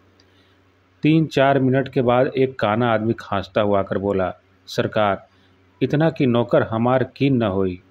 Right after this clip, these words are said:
कहाँ तक उधार बढ़ी ले ले खाई, मांगत मांगत थेथर हो गए ना।" भाल, "बको मत, जाकर कुर्सी लाओ।" जब कोई काम करने को कहा गया तो रोने लगता है।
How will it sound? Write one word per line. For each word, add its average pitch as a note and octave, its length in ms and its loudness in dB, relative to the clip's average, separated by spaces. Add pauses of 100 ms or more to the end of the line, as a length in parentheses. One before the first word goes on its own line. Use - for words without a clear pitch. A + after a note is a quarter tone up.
(440)
कहाँ D3+ 300 0
तक C3 140 0
उधार B2 380 2
बढ़ी A2+ 280 0
ले A2+ 140 2
ले A2+ 140 2
खाई, G2+ 400 -2 (380)
मांगत B2 340 0
मांगत B2 460 0
थेथर A#2+ 280 0
हो G#2+ 220 0
गए F#2+ 240 0
ना।" F2 140 -16 (1160)
भाल, G2 380 -2 (180)
"बको C3 260 2
मत, C3 300 2
जाकर A#2+ 320 -2
कुर्सी C3+ 320 0
लाओ।" G2+ 240 0 (800)
जब A2 180 -2
कोई A#2+ 120 0
काम B2+ 280 2
करने C3 280 0
को C3 120 0
कहा B2+ 220 0
गया D3 240 2 (260)
तो G#2+ 80 -2
रोने G#2+ 200 2
लगता G2+ 320 0
है। E2+ 200 -8